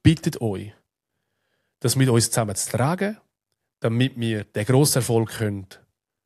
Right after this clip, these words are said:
möglich machen, mit dem ganz klaren Hinweis,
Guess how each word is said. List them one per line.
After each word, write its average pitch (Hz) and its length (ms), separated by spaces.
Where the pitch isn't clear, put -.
möglich 143 360
machen, 151 340
mit 147 260
dem 160 80
ganz 143 260
klaren 120 300
Hinweis, 135 680